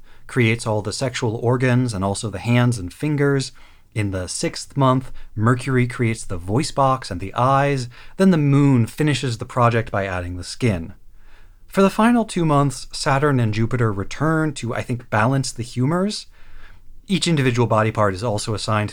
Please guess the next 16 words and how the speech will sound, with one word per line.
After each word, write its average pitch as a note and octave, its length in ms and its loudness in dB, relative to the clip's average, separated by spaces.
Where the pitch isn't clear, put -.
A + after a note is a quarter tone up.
to - 80 -10
one G#2+ 180 0
of F#2 80 -6
the G2+ 100 -6
zodiac C3+ 580 0
constellations. C#3+ 800 -2
It's - 180 -8
really B2+ 220 2
quite G2+ 220 -4
complex. F#2+ 560 -6
You D3+ 160 2
can F#3 160 0
kind G#3 260 4
of G3+ 140 0
feel D3 480 0
the A2 200 -6